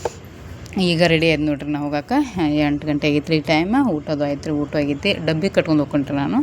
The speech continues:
ಅಂದ್ರೆ ಅರ್ಯಾಗ ಎಂಟೂವರೆಗೆ ಹೋದ್ನಂದ್ರೆ ಸಾಯಂಕಾಲ ಐದೂವರೆ, ಆರು ಗಂಟೆನ ಹೋಗುದ್ರಿ ನಾವು ಊರಿಗೆ ಬರ್ಬೇಕಾರೆ.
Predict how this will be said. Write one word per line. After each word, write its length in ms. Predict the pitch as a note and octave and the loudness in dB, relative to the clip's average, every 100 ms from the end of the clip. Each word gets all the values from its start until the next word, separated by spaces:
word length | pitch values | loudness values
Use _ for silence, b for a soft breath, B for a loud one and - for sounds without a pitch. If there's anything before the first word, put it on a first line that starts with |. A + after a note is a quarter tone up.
| - B B B - | -2 B B B -8
ಅಂದ್ರೆ 400 | F#3 F#3 G3 F#3+ | -2 4 4 4
ಅರ್ಯಾಗ 280 | F3 F3+ F#3 | 2 0 0
ಎಂಟೂವರೆಗೆ 480 | F3 E3 F#3 F#3 F#3 | -2 2 2 2 0
ಹೋದ್ನಂದ್ರೆ 320 | F3+ G3+ G3+ | 2 2 2
ಸಾಯಂಕಾಲ 440 | F3+ D#3+ E3+ E3+ | 2 2 2 2
ಐದೂವರೆ, 720 | D#3+ D#3 D#3+ D#3+ E3 E3 E3 | 2 2 0 0 0 0 0
ಆರು 260 | D#3 D3 D#3 | 0 0 0
ಗಂಟೆನ 300 | D#3 D#3+ D#3 | 0 2 2
ಹೋಗುದ್ರಿ 280 | D3+ D3+ D3 | 2 0 -2
ನಾವು 160 | C#3+ | -2
ಊರಿಗೆ 200 | C#3+ D3+ | -2 -4
ಬರ್ಬೇಕಾರೆ. 460 | D3 C#3+ C#3 D#3 | -4 -4 -4 -4